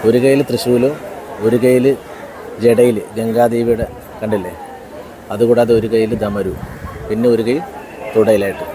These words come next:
ഏകദേശം അമ്പത്തഞ്ച് അടിയോളമാണ്. നല്ല ഡീറ്റെയിൽഡ് ശില്പം. ഏത് ആംഗിളിൽ നോക്കിയാലും നല്ല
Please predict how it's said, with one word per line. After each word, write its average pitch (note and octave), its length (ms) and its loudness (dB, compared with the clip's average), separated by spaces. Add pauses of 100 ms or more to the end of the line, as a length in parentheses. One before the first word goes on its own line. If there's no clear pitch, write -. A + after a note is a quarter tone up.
(240)
ഏകദേശം A#2 300 0
അമ്പത്തഞ്ച് B2+ 480 2
അടിയോളമാണ്. A2 440 2 (1120)
നല്ല A2+ 180 2 (120)
ഡീറ്റെയിൽഡ് A#2 680 2 (1120)
ശില്പം. G2+ 320 -2 (4000)
ഏത് C3+ 220 6
ആംഗിളിൽ C3+ 260 4
നോക്കിയാലും A#2 340 2
നല്ല A2 160 -2